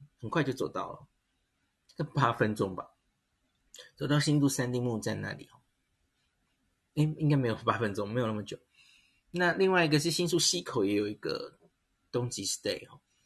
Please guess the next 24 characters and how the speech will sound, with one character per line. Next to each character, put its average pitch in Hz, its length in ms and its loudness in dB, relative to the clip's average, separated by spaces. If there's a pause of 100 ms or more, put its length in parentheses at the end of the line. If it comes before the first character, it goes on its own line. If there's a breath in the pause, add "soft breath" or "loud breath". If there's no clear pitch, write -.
(340)
所 156 140 0
以 120 120 2
光 156 260 0
新 156 260 2
宿 147 160 4
就 139 120 2
有 107 80 4
好 101 160 -4
几 - 160 -10
间， 87 340 -10
其 135 180 -2
实 147 60 4
现 160 160 0
在 143 80 2
东 139 180 2
京 131 140 0
已 104 40 -4
经 123 140 -2
好 101 300 0
多 120 240 -2
间 107 300 -4
了 98 100 -6
啦 58 120 -10
吼。 - 180 -14